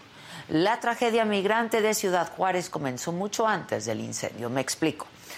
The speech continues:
El lunes por la mañana fueron detenidas varias personas por agentes del Instituto Nacional de Migración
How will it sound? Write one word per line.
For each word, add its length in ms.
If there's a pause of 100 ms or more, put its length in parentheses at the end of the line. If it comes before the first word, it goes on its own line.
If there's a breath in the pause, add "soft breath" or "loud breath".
(300 loud breath)
El 140
lunes 320
por 200
la 120
mañana 480
fueron 360
detenidas 680
varias 340
personas 540
por 180
agentes 540
del 160
Instituto 640
Nacional 540
de 80
Migración 680